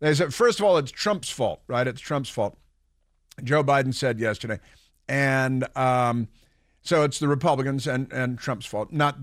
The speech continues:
not theirs, 'cause they passed a law, and that law, um, was better,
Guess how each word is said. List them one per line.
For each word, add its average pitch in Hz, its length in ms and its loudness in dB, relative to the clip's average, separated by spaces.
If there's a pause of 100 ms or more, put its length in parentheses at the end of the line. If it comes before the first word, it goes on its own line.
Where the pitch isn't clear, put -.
(160)
not 135 320 -4
theirs, 98 380 -6
'cause 120 300 0
they 147 180 4
passed 135 340 -2
a 135 60 -2
law, 160 360 0
and 117 240 -2
that 110 280 -4
law, 117 340 0 (380)
um, 113 440 -2
was 120 300 -2
better, 123 500 0